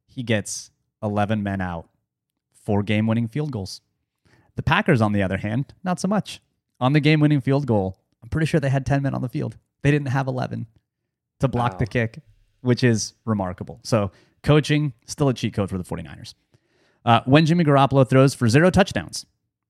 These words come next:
Speaker 1: he is nine and two. And three of those nine wins were in the playoffs.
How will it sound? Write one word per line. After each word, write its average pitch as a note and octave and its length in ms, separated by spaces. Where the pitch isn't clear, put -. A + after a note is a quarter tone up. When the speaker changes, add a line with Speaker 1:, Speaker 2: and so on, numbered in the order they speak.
Speaker 1:
he D#3 200
is C3+ 140
nine D#3 320
and F#3+ 160
two. D#3+ 300
And C3 220
three A3 400
of E3+ 160
those D3 400
nine D3 400
wins A#2 540
were C#3 160
in C#3 100
the C#3 80
playoffs. - 640